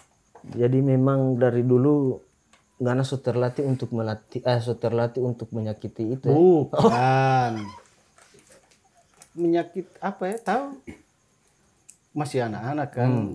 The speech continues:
Speaker 2: terjadi tidak pakai perasaan. Pokoknya Ngana kalau jam otuli balas.
Speaker 1: Bukan ambo lempar kuat itu.
Speaker 2: Iya, harus, kurang aja.
Speaker 1: Kalau empat orang poli, sim-sim itu apa, ya?
Speaker 2: Sim-sim.
Speaker 1: D P nama di sini?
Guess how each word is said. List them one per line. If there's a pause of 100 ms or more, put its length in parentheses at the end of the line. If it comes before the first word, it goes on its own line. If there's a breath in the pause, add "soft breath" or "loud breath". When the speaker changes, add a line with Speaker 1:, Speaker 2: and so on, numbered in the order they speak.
Speaker 2:
terjadi
tidak
pakai
perasaan.
Pokoknya
Ngana
kalau
jam
otuli
balas. (800)
Speaker 1:
Bukan
ambo
lempar
kuat
itu.
Speaker 2:
Iya, (260)
harus, (240)
kurang
aja. (480)
Speaker 1:
Kalau
empat
orang
poli, (1120)
sim-sim
itu (400)
apa,
ya? (480)
Speaker 2:
Sim-sim.
Speaker 1:
D
P
nama
di
sini?